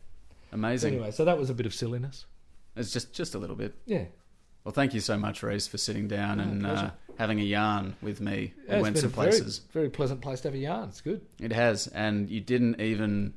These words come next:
Speaker 1: reference the fact that my brother's not wearing pants, so thank you.
Speaker 2: I know. Well, it's, no, but it's the boner that I'm worried about. Like, it's
Speaker 1: Yeah.
Speaker 2: just, I can't <laughs> believe, you know, like, it's just sitting there. It's sort of confronting, you know, just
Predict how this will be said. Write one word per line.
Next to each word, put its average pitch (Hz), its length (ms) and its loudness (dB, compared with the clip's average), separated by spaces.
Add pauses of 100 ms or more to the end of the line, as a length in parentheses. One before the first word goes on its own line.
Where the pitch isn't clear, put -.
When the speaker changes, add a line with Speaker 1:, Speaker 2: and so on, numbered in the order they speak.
Speaker 1:
reference 107 380 0
the 104 80 -8
fact 104 320 -4
that 113 100 -6
my 101 140 -4
brother's 101 320 -2
not 101 160 0
wearing 101 180 -4
pants, 101 360 -4
so 101 120 -4
thank 104 300 -4
you. 104 220 -4 (100)
Speaker 2:
I 151 120 4
know. 208 240 6
Well, 196 160 8
it's, 160 140 -2
no, 196 120 4
but 170 100 4
it's - 120 -4
the 156 100 -2
boner 156 420 4
that 110 120 -2
I'm 104 120 -4
worried 160 260 4
about. 98 300 -2
Like, 117 160 0
it's 131 160 0
Speaker 1:
Yeah. 117 80 -4
Speaker 2:
just, - 260 -2 (440)
I 165 80 2
can't - 420 2
<laughs> - 40 -20
believe, 160 440 2 (500)
you 156 100 0
know, 151 180 4
like, 160 160 6
it's 160 140 -2
just - 180 0
sitting 160 220 -2
there. 143 160 0
It's 120 120 -2
sort 202 280 8
of - 80 4
confronting, 127 840 -6
you 120 60 -6
know, 120 180 -2
just 131 240 -8